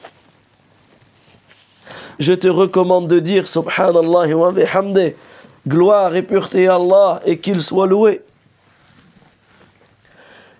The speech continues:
Et là, le prophète, alayhi salatu wa salam, il dit, Kalimatan, deux paroles, Khafifatan ala lisan, sont légères à la langue, elles sont très simples à dire.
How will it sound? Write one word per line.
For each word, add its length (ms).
Et 100
là, 320
le 100
prophète, 440
alayhi 380
salatu 440
wa 120
salam, 320
il 140
dit, 240
Kalimatan, 840
deux 240
paroles, 440
Khafifatan 960
ala 300
lisan, 580
sont 260
légères 400
à 80
la 100
langue, 280
elles 80
sont 160
très 240
simples 340
à 80
dire. 320